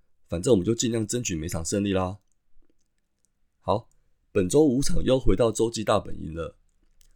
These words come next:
同时跟其他四队都会对战到，就继续加油吧！最后还是要宣传一下这一周要进行的主题日活动，十月二三到十四号探险兄弟主题日活动来啦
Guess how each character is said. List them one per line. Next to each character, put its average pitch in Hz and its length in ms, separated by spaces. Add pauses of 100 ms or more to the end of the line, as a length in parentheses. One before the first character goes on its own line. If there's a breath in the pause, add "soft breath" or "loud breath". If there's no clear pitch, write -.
(140)
同 117 140
时 135 140
跟 135 160
其 139 160
他 123 160
四 - 160
队 117 140
都 104 120
会 107 100
对 101 180
战 90 180
到， 87 280 (400)
就 107 100
继 104 120
续 104 100
加 113 140
油 101 120
吧！ 110 260 (1500)
最 147 160
后 151 60
还 120 140
是 123 100
要 135 100
宣 - 180
传 98 220
一 87 40
下 107 220
这 113 160
一 113 60
周 110 140
要 110 120
进 110 120
行 95 160
的 87 80
主 80 200
题 87 120
日 104 160
活 85 180
动， - 260 (1040)
十 - 220
月 147 140
二 147 160
三 131 200
到 135 160
十 101 140
四 - 220
号 95 280 (360)
探 131 200
险 78 200
兄 110 180
弟 117 140
主 - 120
题 80 120
日 101 160
活 85 120
动 101 140
来 90 140
啦 117 220